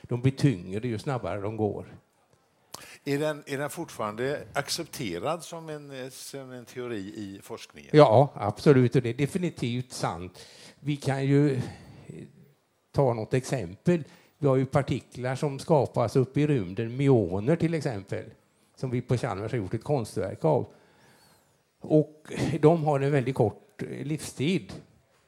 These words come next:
Speaker 1: Så att de skulle inte hinna ner till oss på jorden här,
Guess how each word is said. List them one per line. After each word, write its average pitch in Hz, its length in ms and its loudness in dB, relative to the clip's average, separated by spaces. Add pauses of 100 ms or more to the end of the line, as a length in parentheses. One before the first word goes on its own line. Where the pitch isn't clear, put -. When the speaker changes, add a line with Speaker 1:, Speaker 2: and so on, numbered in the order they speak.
(680)
Speaker 1:
Så 143 200 2
att 135 360 -2 (120)
de 127 240 4
skulle 156 260 2
inte 180 260 -2
hinna 131 340 -4
ner 131 200 -4
till 135 220 -2
oss 107 220 -2
på 151 120 4
jorden 127 400 4
här, 117 300 -4